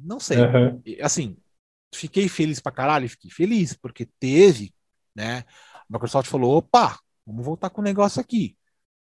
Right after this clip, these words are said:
Speaker 1: Né? Porque a Microsoft pegou todos os Ages anteriores e fez as, as, as, as Definitive Edition lá, que foram todos remasterizados,
Speaker 2: Sim.
Speaker 1: enfim. O Age dois, ele tá sendo,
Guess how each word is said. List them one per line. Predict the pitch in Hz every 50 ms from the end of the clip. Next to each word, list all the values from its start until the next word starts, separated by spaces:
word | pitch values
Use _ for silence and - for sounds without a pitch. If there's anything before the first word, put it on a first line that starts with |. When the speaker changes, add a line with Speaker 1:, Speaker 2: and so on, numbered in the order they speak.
| _ -
Speaker 1:
Né? | 101 107 113 120
Porque | - _ 123
a | 107
Microsoft | 117 117 - 120 - 127 127 120 - -
pegou | - 120 117 127 123
todos | - - 135 139 151
os | 147 143 127 123
Ages | 131 123 117 107
anteriores | 123 127 127 - 151 151 139 127 147 165 160 170
e | 180
fez | - - 175 180 175 185
as, | 185 185 185 175 175 - -
as, | 143 147 151 151 139 131 - - 139 127 -
as, | 131 131 131 127 131 131 127 113 - - - - - _ _ _ _ _ _ _ _ _ _ _
as | 107 101
Definitive | 123 131 120 - 139 139 127 127 - 139 131 151
Edition | 139 120 139 151 139 - - 123 107 107
lá, | 110 117 131 135
que | - _ 110
foram | - - 117 120
todos | 113 120 117 123 127 117
remasterizados, | 120 127 120 117 - - 120 139 147 147 156 147 135 123 117 143 131 113 107
Speaker 2:
Sim. | 127 135
Speaker 1:
enfim. | 123 - 117 131 151 156 - _ _ _ _ _ _ _ _ -
O | 131
Age | 135 127 131
dois, | 143 143 139 135
ele | 139 135
tá | - 139 -
sendo, | - 147 135 135 135 131 131 127 123 123 120 120 117 110 104 98